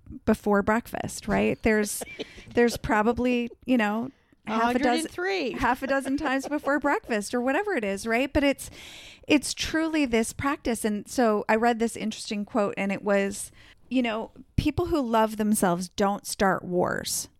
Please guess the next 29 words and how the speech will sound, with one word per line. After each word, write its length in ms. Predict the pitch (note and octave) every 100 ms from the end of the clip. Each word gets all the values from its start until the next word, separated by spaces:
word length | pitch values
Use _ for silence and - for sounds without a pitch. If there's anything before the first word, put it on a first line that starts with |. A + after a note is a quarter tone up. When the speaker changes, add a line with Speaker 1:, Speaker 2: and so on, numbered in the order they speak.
| -
Speaker 2:
I 80 | A#3
love 420 | G#3 G#3 A3 G#3+
that. 340 | G3 F#3 F3 E3+ _ - -
Speaker 1:
I 80 | C4
love 320 | C4+ C#4 C#4+
that 260 | D4 C4 -
Speaker 2:
Oh. 140 | A#3+ B3
Speaker 1:
too. 280 | C#4+ B3+ G3+
I 120 | - A#3
wish 260 | C4+ -
I 100 | C4+
knew 240 | A#3+ A#3 A#3+
who 120 | A#3+
said 320 | - B3 A#3+
it, 200 | F#3+ - - _
but, 320 | B3 A3 - _
um, 520 | A#3 A3+ G#3 G3 G3+ A3+ - -
<laughs> 140 | - - - - - E4 - -
Speaker 2:
<laughs> 580 | - - - - - -
Speaker 1:
but 140 | C#4
whoever 400 | D4+ D4+ E4 E4+
you 160 | D#4 C4+
are, 260 | A3 G#3+ -
it's 180 | B3+ -
so 240 | D#4 D4+
brilliant. 600 | C#4 D4 D#4 E4+ C4 G3+
Speaker 2:
It 100 | A#3+ A#3+
is. 640 | A#3+ A#3 G#3 F#3+ - - _
Speaker 1:
Because 520 | C#4+ - D#4 D4 C#4+